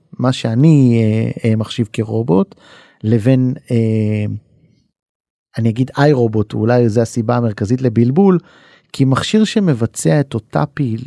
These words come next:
פעולה בצורה אוטומטית, הגם שמבצע אותו בצורה אוטונומית, הוא לא בהכרח רובוט. אני חושב שהמבדיל בין רובוט לבין מכשיר אלקטרוני שמבצע את הפעולות האלה,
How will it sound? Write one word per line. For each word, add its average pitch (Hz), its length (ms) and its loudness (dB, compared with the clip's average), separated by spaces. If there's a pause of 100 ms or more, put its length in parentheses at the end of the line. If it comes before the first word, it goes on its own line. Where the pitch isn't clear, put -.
(140)
פעולה 113 480 0 (100)
בצורה 117 460 -4 (160)
אוטומטית, 113 880 -4 (400)
הגם 143 420 0
שמבצע 151 580 -2
אותו 135 300 -2
בצורה 113 580 -2 (100)
אוטונומית, 143 800 0 (200)
הוא 120 160 0
לא 139 140 4
בהכרח 156 400 -2
רובוט. 107 540 -4 (720)
אני 117 160 -2
חושב 123 340 0
שהמבדיל 117 1000 0 (440)
בין 117 340 0
רובוט 120 680 0
לבין 120 400 0
מכשיר 120 600 0
אלקטרוני 120 540 -2
שמבצע 110 440 -2
את 135 120 -2
הפעולות 202 400 0
האלה, 156 280 2